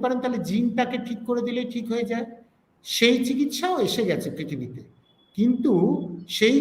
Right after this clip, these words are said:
চিকিৎসার খরচ এই মুহূর্তে একটা ডোজের খরচ হচ্ছে সাতাশ থেকে বত্রিশ কোটি টাকা, বুঝতে পেরেছেন?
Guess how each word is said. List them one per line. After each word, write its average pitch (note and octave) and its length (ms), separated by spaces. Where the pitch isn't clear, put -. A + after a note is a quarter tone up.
চিকিৎসার C4 520
খরচ F#3 460
এই G#3 180
মুহূর্তে A3+ 400
একটা - 400
ডোজের G3+ 360
খরচ F#3+ 340
হচ্ছে C4+ 260
সাতাশ F3 460
থেকে B3 180
বত্রিশ D#3+ 480
কোটি E3+ 280
টাকা, - 240
বুঝতে F#3 220
পেরেছেন? D3+ 280